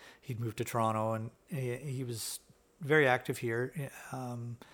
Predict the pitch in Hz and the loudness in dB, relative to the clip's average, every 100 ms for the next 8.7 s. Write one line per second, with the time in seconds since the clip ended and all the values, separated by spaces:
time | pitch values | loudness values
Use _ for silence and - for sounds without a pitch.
0 | - - - - - _ _ 151 123 113 | -20 -18 -20 -20 -20 _ _ 0 0 0
1 | 110 110 110 104 101 107 - - 123 117 | -2 0 0 0 -2 -4 -6 -4 -2 -2
2 | 110 110 110 104 _ - 120 107 101 - | -2 -2 -2 -6 _ -8 -4 -4 -4 -2
3 | 107 98 107 107 104 - 95 98 98 - | -4 -4 -4 -2 -2 -4 -4 -4 -4 -8
4 | 110 104 127 113 107 117 110 - - - | -8 -4 -4 -4 -2 -2 -4 -6 -12 -2
5 | 165 160 143 120 117 104 - _ _ _ | 0 4 6 6 4 0 -4 _ _ _
6 | _ _ _ - - 165 131 107 - 147 | _ _ _ -14 -4 -2 0 -4 -4 -8
7 | 143 143 127 180 147 123 151 113 107 113 | -6 2 6 6 6 4 4 4 0 0
8 | 123 117 139 156 117 104 101 | 2 4 4 4 0 0 -2